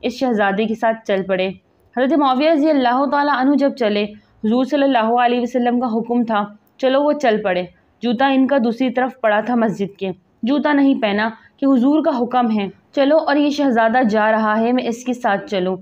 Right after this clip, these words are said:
अब शहजादा मस्जिद से निकला, हज़रत मुआविया रज़ी अल्लाह तआला अन्हु भी निकले। अरब की गर्मी, धूप है, रेत है, सहरा है। जब बाहर मदीने से निकले, हज़रत अमीर मुआविया के पाँव जलने लगे तो हज़रत मुआविया रज़ी अल्लाह तआला अन्हु ने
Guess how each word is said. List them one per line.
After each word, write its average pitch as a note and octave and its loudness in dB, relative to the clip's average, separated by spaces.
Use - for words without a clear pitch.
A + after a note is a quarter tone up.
अब G#3+ -2
शहजादा G#3 0
मस्जिद G#3+ 0
से A3+ -2
निकला, G3 -2
हज़रत A3+ -2
मुआविया G#3 0
रज़ी A#3 -2
अल्लाह G3+ 0
तआला A3+ 0
अन्हु G3+ -2
भी G3+ 0
निकले। F3+ -4
अरब G#3+ -2
की A3+ -2
गर्मी, G3 0
धूप G#3+ -2
है, A3+ 0
रेत G#3+ -2
है, B3 0
सहरा A3+ 0
है। G3 -2
जब F#3+ -4
बाहर G3+ 0
मदीने G#3 0
से G#3 -4
निकले, G3+ -2
हज़रत F#3+ -4
अमीर G3+ 0
मुआविया G3+ 0
के G#3 -2
पाँव A#3 0
जलने A3 0
लगे F#3+ -2
तो - -12
हज़रत G3 -2
मुआविया G3+ 0
रज़ी G#3 0
अल्लाह F#3+ -2
तआला G3 0
अन्हु G3 0
ने G3+ -2